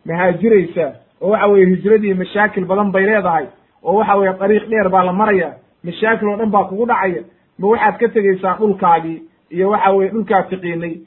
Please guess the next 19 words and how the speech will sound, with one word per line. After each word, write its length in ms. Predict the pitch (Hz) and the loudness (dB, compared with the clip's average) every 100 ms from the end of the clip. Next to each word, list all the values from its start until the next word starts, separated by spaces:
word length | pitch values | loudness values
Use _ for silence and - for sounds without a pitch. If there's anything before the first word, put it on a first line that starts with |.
| _ | _
ahalkaagii, 800 | - 214 190 - 175 160 165 165 - - | -2 0 0 0 -2 -2 -4 -8 -12 -12
dadkaagii, 760 | 165 226 - 196 165 160 151 - - | -6 -4 0 2 2 0 -10 -14 -4
miyaad 200 | 240 254 | -2 0
ka 80 | 254 | 0
tegaysaa? 460 | 240 180 143 - 107 _ _ _ _ _ _ _ _ - | -2 -2 -4 -10 -20 _ _ _ _ _ _ _ _ -8
Qofkii 280 | 202 - 190 | -6 -4 -4
caasiya 520 | 160 170 - 185 180 | 2 2 2 -2 -2
marka 240 | 180 180 | -4 -4
oo 100 | 160 | -4
caasiyey, 600 | 151 156 156 160 165 160 165 _ _ _ | -2 -2 -4 -4 -8 -8 -12 _ _ _
fa, 60 | 156 - 143 | -10 -8 -6
eh, 160 | 156 156 | -6 -6
fa 80 | 165 143 | -6 -4
casaahu 600 | 151 180 175 160 160 - _ - | -4 0 0 0 -6 -12 _ -10
fa 120 | 165 160 | -6 -4
haajara, 480 | 165 175 131 139 120 - _ 160 | -2 -4 -4 -8 -8 -18 _ -14
wuu 100 | 151 | -8
soo 220 | 185 196 | -2 -2
haajiray. 480 | 175 156 131 139 | 0 -4 -4 -10